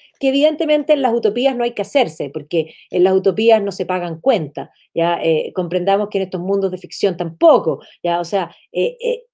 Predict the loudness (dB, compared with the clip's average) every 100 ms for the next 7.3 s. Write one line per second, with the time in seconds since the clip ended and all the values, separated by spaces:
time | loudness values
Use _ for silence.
0 | -6 -2 0 2 2 2 -2 0 0 0
1 | 0 0 0 -2 -4 -6 -10 -12 -14 -18
2 | _ _ -12 -6 -4 -2 0 2 0 -2
3 | -6 -8 -2 0 0 -4 -12 _ _ -2
4 | 2 2 2 0 0 -2 -2 -2 -2 2
5 | 2 2 -2 -2 0 2 2 4 4 4
6 | 4 2 0 -2 -2 -2 -2 -2 -4 -4
7 | -4 -6